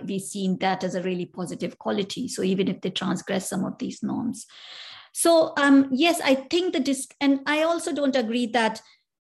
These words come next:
the whole discourse around a female model of leadership or a feminine model of leadership, I don't agree with that language either, because I don't think there's a feminine model of leadership or a masculine form,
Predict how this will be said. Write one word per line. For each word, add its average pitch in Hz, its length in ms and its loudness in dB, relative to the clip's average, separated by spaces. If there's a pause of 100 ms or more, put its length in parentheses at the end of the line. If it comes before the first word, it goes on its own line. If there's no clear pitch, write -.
(140)
the 247 240 4
whole 269 200 4
discourse 233 460 -2
around 214 300 -4
a 214 120 -12 (120)
female 226 420 2
model 190 360 0
of 185 140 -4
leadership 185 540 -6
or 180 80 -4
a 185 60 -2
feminine 214 600 0
model 190 300 -2
of 185 140 -8
leadership, 190 420 -6
I 208 120 -4
don't 226 280 -2
agree 190 320 -6
with 190 160 -10
that 185 220 -6
language 185 460 -2
either, 254 220 0
because 220 280 -6
I 269 100 0
don't 311 320 -4
think 277 160 0
there's 240 160 0
a 208 80 -4 (140)
feminine 208 420 -2
model 185 300 -2
of 185 120 -2
leadership 180 480 -6
or 180 100 -2
a 190 100 0
masculine 185 580 -4
form, 175 320 -8